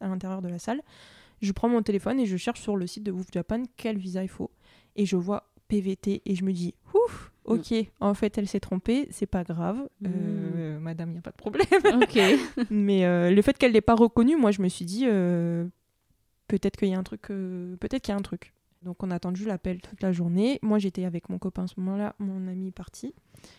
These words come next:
Speaker 1: Et je n'arrivais pas à être tranquille. J'attendais cet appel, euh, jusqu'à, euh, bah, jusqu'à seize heures trente. Seize heures trente, je vois qu'elle m'appelle pas. Je me dis, « Bon, bah, l'ambassade est fermée. » Bah,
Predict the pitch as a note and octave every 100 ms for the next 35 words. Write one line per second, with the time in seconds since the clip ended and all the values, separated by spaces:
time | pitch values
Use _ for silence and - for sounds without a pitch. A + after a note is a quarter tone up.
0 | _ _ _ _ - G3+ F#3 F3+ F3 F3+
1 | F3+ F3+ F3+ F3+ F3 F3 E3+ F#3 - F#3
2 | F3+ C#4 A3+ F#3 F3 F3 - F3 E3+ F#3+
3 | F#3 E3+ D#3 E3 E3 - - G#3+ - _
4 | G3 - F3+ F3 F3 F3 F3 F3 F3+ F#3+
5 | G#3+ A3 _ _ G3 F#3 F3 - F#3 F3+
6 | E3+ - G#3 C4 - - F3+ F3 - F#3+
7 | F3+ F3+ F#3+ F3 F3 F3+ - A3 C4 A3
8 | F#3 F3 E3+ F#3+ G3+ F3 F3 F3 F#3+ F3
9 | - E3+ E3+ A3+ G3 E3+ F3+